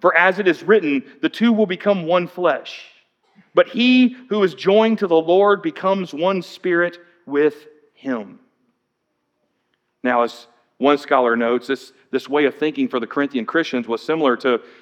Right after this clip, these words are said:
to what Athenaeus said about his own life and his own times and, and thinking about our own desires. He said this,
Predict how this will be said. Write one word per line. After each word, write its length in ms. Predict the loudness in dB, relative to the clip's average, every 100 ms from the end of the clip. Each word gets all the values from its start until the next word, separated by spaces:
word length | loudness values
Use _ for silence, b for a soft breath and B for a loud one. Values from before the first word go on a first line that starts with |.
| B
to 100 | -2
what 200 | 0 2
Athenaeus 720 | 0 0 0 2 0 -2 -16 _ -20
said 440 | -4 0 0 -2 -4
about 500 | 0 4 4 2 -4 B B
his 180 | -2 2
own 280 | 2 2
life 260 | 2 2 0
and 80 | -4
his 140 | -6 -4
own 400 | -2 0 -2 -4
times 480 | -4 0 0 -2
and, 120 | -6 -8 B B
and 120 | -6
thinking 240 | -4 -4 -2
about 220 | 2 4
our 160 | 2
own 220 | 2 0 0
desires. 600 | -4 0 0 0 -4 -10
He 80 |
said 220 | -4 -2 2
this, 260 | 0 0